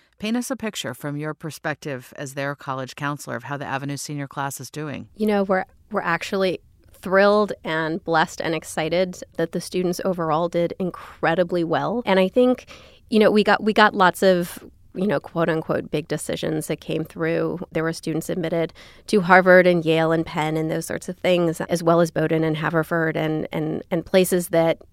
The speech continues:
Speaker 2: you know, a lot of our, our parent body were sort of looking to see, can we get students into colleges,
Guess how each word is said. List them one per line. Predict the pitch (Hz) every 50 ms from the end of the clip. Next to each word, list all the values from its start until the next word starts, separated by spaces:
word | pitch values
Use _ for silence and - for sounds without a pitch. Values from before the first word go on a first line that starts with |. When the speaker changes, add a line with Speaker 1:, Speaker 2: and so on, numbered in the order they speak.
| _ _ _ _ _ _ _
Speaker 2:
you | 196
know, | 175 175
a | 170
lot | 170 170 170 170
of | 160
our, | 160 160 156
our | - 170 170
parent | 156 160 165 175 165 156 -
body | - 160 156 160 165 160 156 160 - - - - - - - _ _ -
were | 175
sort | 165 - 185 170
of | 165
looking | 180 180 190 180 180 170 170 156
to | 175 160
see, | - - 175 165 160 160 156 160 156 170 - -
can | - - 180 170 170
we | 170 165
get | 170 143 -
students | - - - 156 156 147 147 - - -
into | 175 165 156 151 151 - - 180 170 160 160 - - _ _ _ - _
colleges, | - - - 175 170 165 156 - 165 151 143 147 156 -